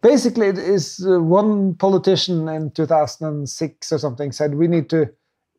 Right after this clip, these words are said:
uh, merge a few different agencies in Norway." So they basically merge everything to do with health and everything to do with work into one big agency. And I, I haven't studied this in detail, but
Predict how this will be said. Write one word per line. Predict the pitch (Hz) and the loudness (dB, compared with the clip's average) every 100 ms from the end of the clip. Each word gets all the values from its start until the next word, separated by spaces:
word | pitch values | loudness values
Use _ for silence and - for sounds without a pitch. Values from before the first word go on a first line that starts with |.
| _ - | _ -2
uh, | 160 156 147 151 147 143 147 - _ _ _ - | 2 2 2 0 -4 -10 -14 -18 _ _ _ -6
merge | 156 156 170 170 135 - - | 0 4 6 4 2 -6 -8
a | 156 | -8
few | - 165 165 | -4 0 0
different | 151 160 147 | 0 -2 0
agencies | 175 156 156 147 131 | 0 2 -2 -2 -4
in | 135 | -4
Norway." | 139 139 139 | -2 -2 -2
So | 156 143 - _ _ _ | -2 -2 -6 _ _ _
they | 151 | 2
basically | 208 170 165 175 | 2 2 2 2
merge | 156 160 156 | 4 4 4
everything | - 190 175 170 135 | 0 2 4 2 0
to | 143 | 0
do | 156 | 0
with | 151 | 0
health | - 202 202 - | 2 2 2 -2
and | 175 | 0
everything | 165 131 139 | 0 0 -4
to | 139 | -2
do | 151 | 0
with | 139 | 0
work | 135 156 147 | 0 0 0
into | 147 131 | -4 -4
one | 143 143 | -2 -2
big | 131 139 135 | -2 -2 0
agency. | 151 135 113 127 123 _ _ _ _ _ _ - | -2 -2 -8 -10 -14 _ _ _ _ _ _ -2
And | 156 160 151 - _ _ _ | 0 0 -4 -10 _ _ _
I, | 139 - - | -4 -2 0
I | 156 | 2
haven't | 202 226 185 143 | 2 2 2 0
studied | - 180 151 151 | 0 2 2 2
this | 156 - - | 0 -2 -12
in | - 151 147 143 | -8 -6 -4 -2
detail, | 156 165 254 220 | 0 2 2 4
but | 180 | 0